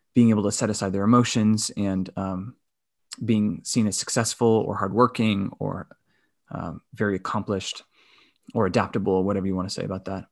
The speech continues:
Um, or a nine with a four fix would be more concerned about their own, their own personal feelings than other nines might be,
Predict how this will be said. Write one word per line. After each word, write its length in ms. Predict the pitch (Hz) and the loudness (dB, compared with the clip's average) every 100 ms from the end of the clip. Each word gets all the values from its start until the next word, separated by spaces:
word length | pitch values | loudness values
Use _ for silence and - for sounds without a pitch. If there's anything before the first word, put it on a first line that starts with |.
| _ | _
Um, 320 | 117 104 98 - | 0 0 -2 2
or 180 | 113 | 2
a 60 | 104 | 2
nine 220 | 101 101 | 0 0
with 100 | 98 | -2
a 60 | 104 | -2
four 180 | 151 143 | -2 0
fix 320 | 127 - - | 0 -2 -4
would 100 | 110 | -2
be 220 | 104 90 _ _ _ _ _ | -2 -4 _ _ _ _ _
more 100 | 123 | 0
concerned 380 | 117 120 - 104 | 2 0 0 0
about 380 | 101 98 95 - | 0 0 -2 -6
their 380 | - 107 - 113 | -4 -2 -2 -2
own, 460 | 107 104 107 113 - _ _ _ _ _ _ _ - | 0 0 0 -2 -10 _ _ _ _ _ _ _ -6
their 260 | 123 120 120 | -2 0 2
own 380 | 117 113 - _ _ _ _ - | 4 2 0 _ _ _ _ -8
personal 340 | - 123 120 110 | -2 -2 -2 -2
feelings 520 | 123 135 143 151 127 | 0 2 2 0 0
than 140 | 127 | -2
other 560 | - 120 123 123 123 - | 2 2 2 2 0 -2
nines 400 | 131 127 131 131 | 0 2 2 0
might 160 | 127 - | -2 0
be, 280 | 127 131 | 0 0